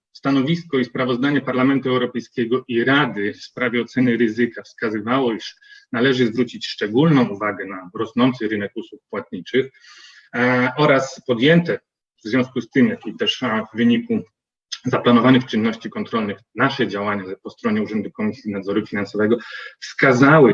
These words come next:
na konieczność zidentyfikowania odpowiednich zjawisk, ryzyk oraz zastanowienia się, jak te ryzyka możemy ograniczyć. Oczywiście to wszystko zostało też potwierdzone w, e, odpowiedni sposób,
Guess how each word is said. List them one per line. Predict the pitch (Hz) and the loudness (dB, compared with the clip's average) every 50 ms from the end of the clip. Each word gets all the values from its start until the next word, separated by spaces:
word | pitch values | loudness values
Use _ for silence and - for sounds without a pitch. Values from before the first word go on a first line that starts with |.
| - - | 4 0
na | 110 123 | 0 0
konieczność | 120 - 127 117 117 120 120 - 131 123 113 113 | 0 2 4 4 6 6 4 4 4 4 4 2
zidentyfikowania | 117 110 123 117 - - 104 - 110 - - 104 98 120 127 127 117 101 | 0 0 0 0 0 -2 -8 -12 -10 -6 -6 -4 0 4 4 4 4 2
odpowiednich | - - - 101 110 110 98 95 92 87 | -2 -8 -8 -4 -4 -4 -4 -4 -8 -8
zjawisk, | 85 98 110 113 123 139 147 135 - - - | -6 -4 -2 -2 -2 -2 -4 -6 -6 -8 -4
ryzyk | 123 120 120 117 107 98 101 117 143 139 - | -2 2 4 4 2 2 2 0 0 0 0
oraz | 123 120 113 104 98 | 0 0 0 0 0
zastanowienia | 110 113 - - - 117 117 107 95 104 113 123 120 | -2 -4 -4 -4 -4 -2 -2 -2 -2 0 2 2 2
się, | - - 101 | 0 -4 -4
jak | 92 117 - - - | -2 -2 -2 0 2
te | 127 120 | 0 0
ryzyka | 110 98 92 87 85 - - 104 107 - - | 0 0 -6 -6 -12 -10 -10 -10 -10 -10 -10
możemy | 104 107 101 101 104 104 98 | -10 -8 -6 -6 -6 -6 -6
ograniczyć. | 98 92 101 98 101 101 98 92 - - - 98 98 - - - - - _ _ _ - - | -6 -6 -6 -6 -4 -4 -6 -8 -10 -14 -20 -20 -20 -20 -20 -20 -20 -20 _ _ _ -14 -2
Oczywiście | - - - - 180 185 175 - _ - 170 | -2 -2 0 0 -2 -2 -2 -6 _ 0 0
to | 170 170 170 | 2 2 0
wszystko | 170 - - 185 180 - - - 160 | 0 2 2 2 2 2 2 2 4
zostało | 151 151 147 - - 160 170 165 160 - | 4 4 0 2 4 6 6 6 6 4
też | - 156 156 156 147 _ _ 160 165 170 160 _ _ _ _ _ 160 _ _ _ _ _ _ _ _ _ _ _ - - - _ - | -2 -4 -4 -4 -12 _ _ -18 -16 -16 -18 _ _ _ _ _ -20 _ _ _ _ _ _ _ _ _ _ _ -16 -16 -14 _ 2
potwierdzone | - 151 151 - - - 151 151 139 127 120 165 180 175 151 131 131 | 2 2 2 2 2 4 6 6 6 6 4 4 6 6 6 6 4
w, | 131 - - | 4 0 0
e, | 135 127 127 127 131 131 131 | 2 4 4 4 2 0 -2
odpowiedni | 139 139 - - - - 143 135 147 151 143 139 147 143 | -4 -4 -4 -4 -2 -2 0 0 0 -2 -2 0 -2 -2
sposób, | 143 - - 139 135 127 131 - 143 139 123 127 | -2 -2 -4 -2 -2 -2 -4 -2 -2 -2 -2 -2